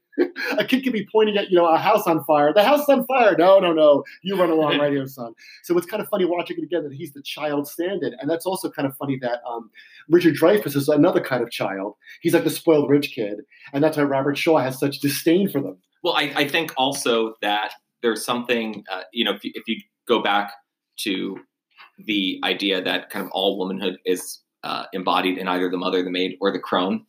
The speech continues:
Speaker 2: that's, they kind of have all, they have all masculinity on the boat. They have a, they have a,
Speaker 1: <laughs>
Speaker 2: their child, the brain, and then the man of action, and everybody's kind of, uh,
Speaker 1: That's
Speaker 2: kind of,
Speaker 1: right.
Speaker 2: kind of on the boat.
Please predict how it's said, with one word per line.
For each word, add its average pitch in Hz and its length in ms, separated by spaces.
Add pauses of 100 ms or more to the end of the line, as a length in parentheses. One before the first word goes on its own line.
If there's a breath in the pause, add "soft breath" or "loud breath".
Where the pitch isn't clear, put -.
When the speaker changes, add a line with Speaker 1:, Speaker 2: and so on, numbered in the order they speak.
Speaker 2:
that's, 123 240
they 135 140
kind 160 220
of - 60
have - 240
all, 139 260
they 139 100
have 143 140
all 135 200
masculinity 123 840
on 107 160
the 98 80
boat. 98 260 (280 soft breath)
They 131 200
have 127 220
a, - 40
they 135 60
have 131 120
a, 127 200
Speaker 1:
<laughs> - 60
Speaker 2:
their 131 180
child, 127 380
the 123 100
brain, 117 440
and 113 100
then 101 100
the 101 80
man 107 180
of 95 80
action, 95 500 (100)
and 98 80
everybody's 101 440
kind 98 220
of, 98 100 (400 loud breath)
uh, 120 100
Speaker 1:
That's 143 200
Speaker 2:
kind 123 120
of, 160 60
Speaker 1:
right. 170 140
Speaker 2:
kind 127 160
of - 60
on 120 160
the 110 80
boat. 120 280